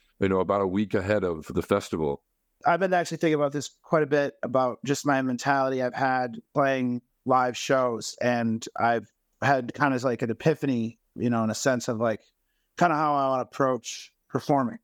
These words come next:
Speaker 2: you know? And so I grew up playing sports and doing that stuff, and it wasn't until, like, my late,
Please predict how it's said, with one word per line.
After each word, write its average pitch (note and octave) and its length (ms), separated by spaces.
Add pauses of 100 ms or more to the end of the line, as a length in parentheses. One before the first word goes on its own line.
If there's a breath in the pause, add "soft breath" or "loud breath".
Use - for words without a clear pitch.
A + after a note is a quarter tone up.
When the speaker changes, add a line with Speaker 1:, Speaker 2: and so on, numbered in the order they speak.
(120)
Speaker 2:
you C3 100
know? B2 240 (760)
And D3+ 260
so D3 160
I D3 220
grew F#3+ 240
up - 300
playing D#3 280
sports C#3+ 580
and C3+ 160
doing C3+ 180
that B2 200
stuff, D#3+ 300
and C3 100
it B2+ 40
wasn't C#3+ 360
until, C#3+ 200
like, B2+ 200
my A#2 200
late, A#2 380